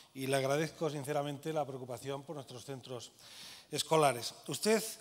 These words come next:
habla de la pregunta, en la pregunta la, era sobre la masificación.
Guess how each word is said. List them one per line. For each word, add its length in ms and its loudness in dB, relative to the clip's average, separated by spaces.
habla 360 8
de 80 4
la 140 2
pregunta, 680 2
en 100 -8
la 80 -6
pregunta 440 -2
la, 220 -4
era 340 -2
sobre 200 -10
la 80 -4
masificación. 880 -4